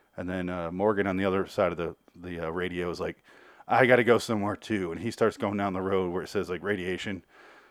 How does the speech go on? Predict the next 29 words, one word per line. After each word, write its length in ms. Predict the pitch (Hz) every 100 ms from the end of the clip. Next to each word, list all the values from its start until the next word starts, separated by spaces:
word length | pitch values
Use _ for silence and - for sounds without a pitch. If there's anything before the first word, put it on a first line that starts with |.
| _
And 80 | 98
he's 140 | 107
on 120 | 123 117
the 80 |
radio 400 | 113 120 120 117
talking 360 | 110 127 110 110
to 60 | 90
Strand. 360 | - 120 107
He's 100 | 95
like, 140 | 95 -
"Don't 200 | 123 135
go 100 | 143
near 180 | 135
these 160 | 131 120
zombies 380 | 113 127 110 90
'cause 180 | 110 95
of 60 |
the 60 | 87
ca-, 200 | - 113
contamination. 600 | - 120 107 113 - 87
You, 180 | 87 87 -
if 140 | 107
their 120 | 110
blood 300 | 92 113 120
gets 200 | 113 101
on 160 | 135 123
you, 120 | 101
you're 160 | 98 90
contaminated. 800 | 98 92 131 107 101 92 90